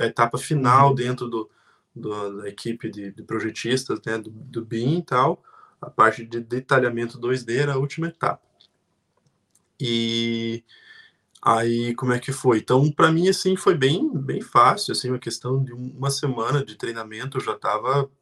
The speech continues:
Speaker 1: tranquilo, trabalhando por conta, assim. E aí, o que que aconteceu? Eu fiquei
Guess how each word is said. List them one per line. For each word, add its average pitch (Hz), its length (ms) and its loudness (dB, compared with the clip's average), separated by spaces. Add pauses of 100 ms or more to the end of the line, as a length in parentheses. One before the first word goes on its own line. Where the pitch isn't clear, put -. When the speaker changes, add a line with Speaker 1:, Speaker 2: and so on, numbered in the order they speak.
Speaker 1:
tranquilo, 131 460 0
trabalhando 110 460 -8
por 131 220 0
conta, 117 400 -6
assim. 120 300 -8 (920)
E 110 960 -4 (640)
aí, 113 640 -2
o 120 60 -6
que 135 100 -10
que 143 100 0
aconteceu? 135 1000 -2 (540)
Eu 113 80 -4
fiquei 120 840 -4